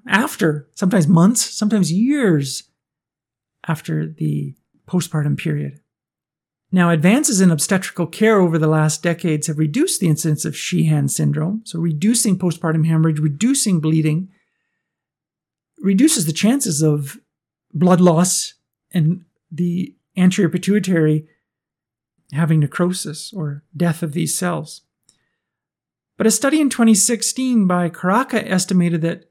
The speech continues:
about five in one hundred thousand births still have associated Sheehan syndrome, and it may be higher in developing countries on account of differences on, in obstetrical care.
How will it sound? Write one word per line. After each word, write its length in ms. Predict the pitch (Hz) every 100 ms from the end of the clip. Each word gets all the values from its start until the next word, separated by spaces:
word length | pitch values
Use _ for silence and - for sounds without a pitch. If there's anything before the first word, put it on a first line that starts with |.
| -
about 300 | 170 180 -
five 640 | - 226 240 240 226 208 _ _ _ _ _ _ _ _ -
in 240 | 190 180
one 160 | 180 196
hundred 300 | 190 190 185
thousand 540 | 196 190 190 180 165
births 640 | 156 220 190 151 - - - _ _ _
still 640 | - - - 220 170 143 _ _ _ _ _
have 240 | - 170 160
associated 580 | 156 175 156 165 147 143
Sheehan 440 | 175 156 156 147
syndrome, 520 | 147 156 139 147 139 - _ -
and 120 | 165
it 20 |
may 140 | 175
be 140 | 175 180
higher 300 | 147 160 156
in 280 | 160 151 - _ _ _ _ -
developing 480 | 185 220 226 208
countries 380 | 170 175 160 160
on 100 | 160
account 340 | 156 170 165 156
of 160 | 139
differences 480 | 180 165 160 175 147
on, 280 | 151 151 -
in 120 | 170
obstetrical 640 | 156 139 - 151 170 - 156
care. 420 | - 160 147 -